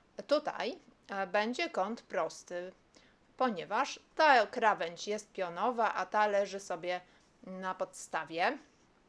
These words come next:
E, i możemy dla ułatwienia przerysować sobie ten trójkąt na płaskiej powierzchni w dwa D, czyli będzie tak, ta niebieska krawędź, tutaj zielona, trochę dłuższa i czerwona,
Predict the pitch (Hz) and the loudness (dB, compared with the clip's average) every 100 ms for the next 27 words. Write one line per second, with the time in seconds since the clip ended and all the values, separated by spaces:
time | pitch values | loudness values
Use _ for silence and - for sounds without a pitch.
0 | _ _ - 214 202 202 - 294 277 233 | _ _ -18 -8 -4 -2 -2 -4 -2 0
1 | 226 247 202 226 233 226 214 254 277 247 | 0 -2 0 0 2 0 0 -4 -4 -4
2 | - 208 247 269 247 233 247 233 226 214 | -6 -8 -6 -4 -4 -4 -6 -4 -6 -6
3 | 269 277 247 240 - - - _ _ 208 | -8 -6 -6 -6 -10 -20 -20 _ _ -6
4 | 214 208 220 175 160 - 170 160 - 175 | -6 -4 -4 -2 -2 -6 -18 -14 -14 -14
5 | - - - 165 208 247 185 180 170 165 | -16 -16 -16 -12 -10 -10 -8 -6 -6 -6
6 | 160 208 285 - _ _ _ _ _ _ | -6 -6 -6 -12 _ _ _ _ _ _
7 | - 160 165 165 - 285 302 - _ _ | -18 -16 -16 -6 2 4 2 -4 _ _
8 | _ _ _ _ _ _ - 160 160 170 | _ _ _ _ _ _ -20 -18 -10 2
9 | 254 269 226 226 233 226 214 202 208 - | 2 2 -6 -4 -2 -2 -2 -6 -10 -14
10 | _ _ _ _ _ - 190 165 160 _ | _ _ _ _ _ -20 -16 -16 -16 _
11 | _ _ _ _ _ 185 165 202 233 214 | _ _ _ _ _ -10 -6 -2 -2 -4
12 | 175 160 - 165 220 269 - - 247 226 | -8 -12 -14 -8 -6 -6 -6 -6 -2 0
13 | 226 - _ _ _ - - - _ _ | -2 -6 _ _ _ -20 -20 -20 _ _
14 | - 302 294 - 175 165 185 196 196 190 | -8 -6 -6 -4 -6 -4 -4 -2 -2 -4